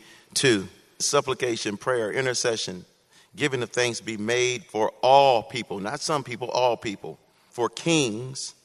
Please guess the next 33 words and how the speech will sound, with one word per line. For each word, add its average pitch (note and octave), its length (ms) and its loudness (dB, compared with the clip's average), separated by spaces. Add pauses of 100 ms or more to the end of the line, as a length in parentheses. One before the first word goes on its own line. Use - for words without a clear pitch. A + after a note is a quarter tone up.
(300)
and A#2 120 -2
all C3 220 4
those C3 320 2
who B2+ 100 -4
are A#2 80 0
in A2 80 -6
high C3+ 300 2
positions, A#2 760 -6 (320)
that A2+ 160 2
we A#2+ 100 -4
may A2+ 240 0
lead A#2+ 640 -6
a G#2 180 -6
peaceful F#2+ 640 -6 (420)
and A2 160 -4
quiet C3 440 0
life G2+ 420 -2 (340)
in G#2 200 -4
godliness A2 760 -2 (280)
and G2 240 -6
dignity G2+ 680 -4 (260)
in G#2+ 240 -4
every A2+ 240 0
way. F#2 360 -8 (540)
This D#3 260 -2
is C3+ 140 -4
good G2 540 -2 (200)
and G#2 160 -6
pleasing A2 500 -4
to G2+ 180 -10
God, G#2+ 480 -8 (200)
who A#2+ 100 -6
wants A#2+ 300 0